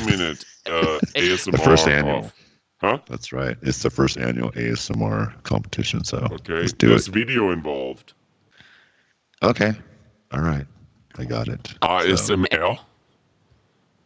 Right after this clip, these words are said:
Speaker 2: See?
Speaker 1: Uh, A S M R.
Speaker 2: I told you.
Speaker 1: I don't know actually what they really call it, if they call it as, as A S M R, uh, but,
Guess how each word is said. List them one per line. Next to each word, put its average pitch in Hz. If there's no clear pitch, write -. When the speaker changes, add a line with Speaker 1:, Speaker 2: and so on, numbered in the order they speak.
Speaker 2:
See? -
Speaker 1:
Uh, 87
A 78
S 90
M 95
R. 87
Speaker 2:
I -
told 104
you. 110
Speaker 1:
I 95
don't 143
know 143
actually 117
what 104
they 95
really 98
call 92
it, 90
if 90
they 98
call 95
it 92
as, 85
as 87
A 76
S 92
M 87
R, 90
uh, 87
but, 85